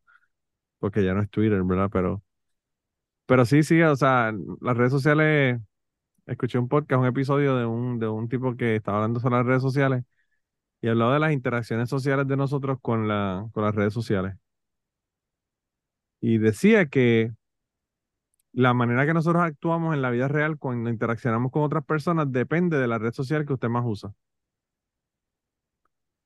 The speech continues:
Eh, las personas que usan Twitter, en general, no están escuchando lo que la otra persona está diciendo, están esperando el turno para decir la, para decir lo que ellos quieren decir.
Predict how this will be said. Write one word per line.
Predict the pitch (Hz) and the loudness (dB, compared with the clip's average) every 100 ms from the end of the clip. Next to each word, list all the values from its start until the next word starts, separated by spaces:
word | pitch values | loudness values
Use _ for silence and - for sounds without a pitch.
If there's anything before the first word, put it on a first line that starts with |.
| _ _ _ _ _ _ _ _ _ _ _ _ | _ _ _ _ _ _ _ _ _ _ _ _
Eh, | - | -2
las | 123 120 | 0 2
personas | 120 120 123 | 0 2 2
que | |
usan | 139 156 156 | 4 4 6
Twitter, | 190 190 170 117 _ _ _ _ _ _ _ _ | 6 6 4 -2 _ _ _ _ _ _ _ _
en | 127 | -2
general, | 127 120 131 180 | 2 2 2 0
no | 160 | -2
están | 147 147 | -2 -6
escuchando | 143 156 160 165 | -4 -4 -2 0
lo | 160 | 0
que | 131 | 0
la | 123 | -2
otra | 120 | -2
persona | 139 147 | -2 -2
está | 143 139 | -2 -2
diciendo, | 139 131 113 | -2 -2 -4
están | 113 117 | -4 -4
esperando | 127 - 151 160 156 | -2 0 0 2 0
el | 135 | 0
turno | 165 170 156 | 0 2 2
para | 131 | 0
decir | 113 135 | -2 -2
la, | 135 131 | -4 -2
para | 127 | -4
decir | 117 117 | -2 -2
lo | 127 | -2
que | |
ellos | 127 | -4
quieren | 120 131 | -2 -4
decir. | 127 117 107 | -4 -6 -8